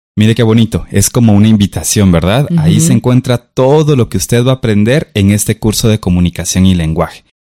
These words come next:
Speaker 1: Entonces encontramos el tema y la página en donde se ubica. Por ejemplo, dice índice uno, pero con romanos, porque aquí tenemos la
Speaker 2: Ujú.
Speaker 1: página número uno en romano.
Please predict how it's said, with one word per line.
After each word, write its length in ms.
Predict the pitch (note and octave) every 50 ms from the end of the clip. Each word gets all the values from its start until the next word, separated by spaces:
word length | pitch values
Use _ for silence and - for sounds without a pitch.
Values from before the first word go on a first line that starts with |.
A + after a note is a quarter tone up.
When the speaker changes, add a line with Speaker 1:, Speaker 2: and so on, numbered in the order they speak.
| -
Speaker 1:
Entonces 540 | - F#2 F#2 F2 A#2+ A#2 A2+ - A#2 G2+ -
encontramos 580 | F#2+ F2 - F2 E2+ - F2 E2 D#2+ D#2 - - _
el 200 | - F2 E2+ E2 -
tema 380 | A2+ B2 D#3 G3+ B3+ C#4 - _ _ _ _ _ _ _
y 100 | - A2+
la 160 | G#2 F#2 E2+ -
página 520 | F2+ G2+ A2 - D3+ F3 G3 A3+ G#3+ _ _ _ _
en 180 | - F#2+ F2+ F2
donde 240 | E2 E2+ E2+ F2 F2
se 160 | - - C#3+
ubica. 400 | D3+ F3 A3+ A#3 - F#3 E3+ - _ _ _ _ _ _
Por 160 | - - E3
ejemplo, 440 | F3+ F3 - A#3+ A3+ G#3 F3 D3+ C3+ - _ _ _ _ _ _ _ _ _ -
dice 440 | B2 B2 A2+ - - - - _ _ _ _ _ _ _ _ -
índice 680 | - F#3 A3 A#3+ B3+ B3 - - C4+ B3+ C4+ C4 - _ _ _ _ _ _ _ _ _ _ -
uno, 460 | A#2+ C3+ E3+ G3+ A#3 C4+ C#4 - - -
pero 280 | - F2+ F2 E2+ -
con 160 | - F2+ F2 E2+
romanos, 600 | E2 E2 F2+ G#2 G#2 G#2 F#2+ F2 E2+ - - _ _
porque 240 | - F2+ E2+ - F2
aquí 180 | - - -
tenemos 600 | F2 - G#2 G2 G2+ G#2 A#2+ D3 E3 E3 - -
la 240 | D#3 D3 C3+ F2 -
Speaker 2:
Ujú. 80 | C#3+ C#3
Speaker 1:
página 520 | F3 F3+ G3+ G3 - G#3 G3+ G3+ - - -
número 360 | F#2+ F2+ F2+ F2+ F#2 F#2 F2+
uno 240 | F2 F2 F2+ F2 F2+
en 60 | F#2 G2
romano. 400 | A2+ C3+ E3 G3 A3 G#3+ -